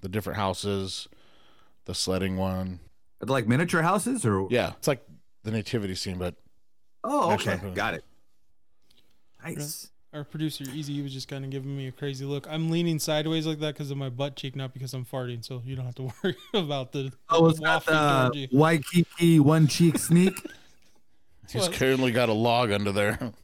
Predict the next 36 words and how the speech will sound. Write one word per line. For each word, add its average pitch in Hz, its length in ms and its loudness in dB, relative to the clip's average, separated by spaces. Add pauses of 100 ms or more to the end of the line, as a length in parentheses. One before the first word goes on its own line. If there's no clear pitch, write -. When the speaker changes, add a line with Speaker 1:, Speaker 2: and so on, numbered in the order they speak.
Speaker 3:
That's - 160 -16
right. 311 160 -4
There's 440 140 10
a 453 60 12
log 392 280 12
in 302 80 8
that 277 140 10
Speaker 2:
Woo! 247 40 4
Speaker 3:
fire. 156 320 -2 (1400)
Speaker 1:
He's 175 220 0
like, 123 140 0
"You 120 60 -2
know 127 100 4
what? 127 100 6
I'm 113 100 0
not 98 120 2
even 95 120 -2
gonna 101 120 -2
say 85 140 -2
nothing." 95 300 -4 (140)
Speaker 3:
<laughs> 226 180 -2
Yeah, 311 100 4 (360)
he 233 160 -2
was, 220 160 -2
he 226 80 -10
was 202 200 -10
about 214 180 -4
to 170 60 -12
comment. 165 400 -6
He's 156 120 -8
like, 131 160 -12
"Whatever, 131 260 -8
I'll 127 120 -8
let 127 100 -10
it 120 80 -14
go." 123 140 -12